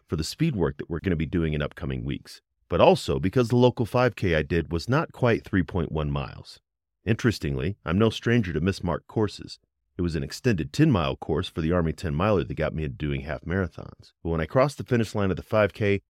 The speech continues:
my tracking watch and everyone else's read two point eight four miles, not three point one. This was a course going through downtown Colorado Springs,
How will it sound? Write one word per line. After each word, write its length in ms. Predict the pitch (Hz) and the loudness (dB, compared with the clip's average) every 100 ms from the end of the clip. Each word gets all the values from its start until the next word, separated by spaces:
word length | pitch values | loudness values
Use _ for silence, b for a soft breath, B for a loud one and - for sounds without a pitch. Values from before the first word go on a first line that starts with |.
| _ _ | _ _
my 180 | 90 117 | 2 2
tracking 480 | - 123 113 110 101 | 2 2 2 0 2
watch 280 | 101 107 | 2 0
and 100 | - | -2
everyone 300 | 73 92 104 | -2 2 4
else's 400 | 131 135 - 85 | 4 2 0 -2
read 200 | 82 80 | 0 -2
two 160 | - 117 | 0 -2
point 300 | 104 110 101 95 | 0 -2 -2 -4
eight 200 | 90 - | -4 -4
four 240 | 120 120 | 0 2
miles, 460 | 85 64 52 - - _ | 2 -2 -6 -12 -18 _
not 240 | - 87 - | -2 -2 -2
three 200 | 98 80 | -2 -2
point 260 | - 78 | -2 -6
one. 300 | - 65 - - _ | -4 -8 -8 -16 _
This 200 | - 139 | -2 2
was 120 | 127 104 | 4 2
a 60 | |
course 300 | - 123 117 | 4 4 4
going 220 | - 104 | 4 2
through 120 | 90 80 | 2 0
downtown 460 | 98 95 92 82 | 0 0 0 -4
Colorado 420 | 71 101 87 82 | 2 2 4 2
Springs, 540 | - - 156 120 101 | -2 -2 2 4 2